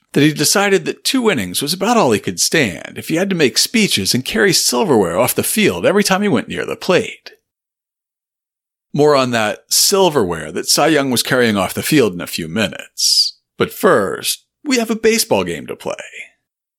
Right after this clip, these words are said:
As the Boston Globe's same-day coverage that evening reported, the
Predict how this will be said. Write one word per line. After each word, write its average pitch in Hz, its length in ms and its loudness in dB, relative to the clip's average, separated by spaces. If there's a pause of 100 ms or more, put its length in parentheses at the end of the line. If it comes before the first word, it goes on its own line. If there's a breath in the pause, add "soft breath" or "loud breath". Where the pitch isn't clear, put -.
(840)
As 156 100 0
the 190 80 0
Boston 226 400 2
Globe's 220 380 2
same-day 147 480 2
coverage 110 480 -4
that 101 160 -2
evening 160 340 0
reported, 87 840 0
the - 120 -2